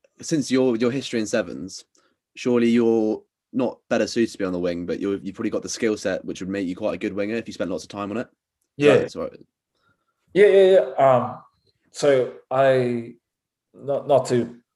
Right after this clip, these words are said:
Speaker 2: uh, pump my own tires, but I, when I went into that team, when I finally managed to get back in,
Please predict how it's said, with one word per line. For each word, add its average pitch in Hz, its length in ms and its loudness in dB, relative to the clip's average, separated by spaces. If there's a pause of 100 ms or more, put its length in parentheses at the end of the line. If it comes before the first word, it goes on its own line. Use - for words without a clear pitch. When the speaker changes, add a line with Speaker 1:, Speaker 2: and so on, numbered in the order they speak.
(300)
Speaker 2:
uh, 104 920 -2 (480)
pump 131 200 -4
my 120 140 2
own 120 80 0
tires, 131 280 2
but 120 240 -4
I, 117 720 0
when 131 140 -4
I 131 60 4 (100)
went 160 120 -2
into 135 360 -4
that 123 220 2
team, 131 400 -14 (480)
when 120 140 -2
I 117 80 0
finally 131 500 -4
managed 117 500 -6
to 107 220 -4
get 127 180 -4
back 120 220 -4
in, 123 320 -2